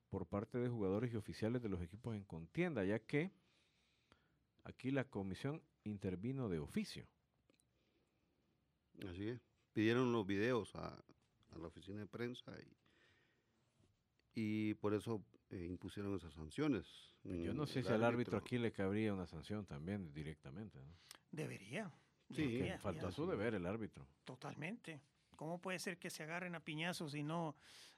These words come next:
Speaker 3: y no lo reporta, eh, y lo vea como algo normal, cuando a todas luces se vio en un video que no fue algo normal?
Speaker 2: No fueron
Speaker 1: No.
Speaker 2: caricias.
Speaker 3: No, no, va, pero se puede dar un encontronazo y,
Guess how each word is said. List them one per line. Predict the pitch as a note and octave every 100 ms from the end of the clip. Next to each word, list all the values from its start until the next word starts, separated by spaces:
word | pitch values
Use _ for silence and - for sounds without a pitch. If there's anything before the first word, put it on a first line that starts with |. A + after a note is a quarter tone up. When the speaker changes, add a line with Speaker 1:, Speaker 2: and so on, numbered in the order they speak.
| _
Speaker 3:
y | C3+
no | D3+
lo | F3
reporta, | D3+ C#3 G3 A3 - D3+ - - - - -
eh, | D#3+
y | C#3 D3
lo | C#3+ C3
vea | D#3+ E3+
como | C#3 C3+
algo | D3+ C#3+
normal, | C#3 A3+ A3
cuando | - C#3+ C#3+
a |
todas | C#3 D3+ E3
luces | E3 F#3 F#3+
se | F3
vio | B2+ B2+
en |
un | D3 F3
video | E3 C#3+ -
que | D#4
no | G#3+
fue | - G3 G#3 G#3+ G#3+ G3+ E3+ C#3 B2+ - -
algo | E3+ D3+
normal? | C#3+ F3+ D#4 F3
Speaker 2:
No | G#2+ G2
fueron | G2+ F2+
Speaker 1:
No. | F2
Speaker 2:
caricias. | E2+ C#3 B2+ F2+ - C3+ -
Speaker 3:
No, | C4+ E4 F4 F#4+ G#4+ F4+
no, | - A#4
va, | A#4 F4+
pero | D#4
se | - C4
puede | C#4 D4
dar | D4+ D#4
un | D4
encontronazo | B3+ B3 A#3+ A#3+ C4+ C#4 B3+ C4+
y, | A3+